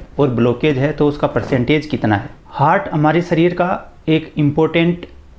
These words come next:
organ है, ये एक pump की तरह काम करता है और पूरी body को blood supply करता है।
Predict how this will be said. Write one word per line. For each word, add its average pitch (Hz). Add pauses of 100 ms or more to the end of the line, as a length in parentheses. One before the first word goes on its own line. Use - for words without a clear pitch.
organ 151
है, 170 (760)
ये 165
एक 180
pump 175
की 190
तरह 180
काम 156
करता 151
है 175 (480)
और 160
पूरी 160
body 147
को 156
blood 143
supply 123
करता 101
है। -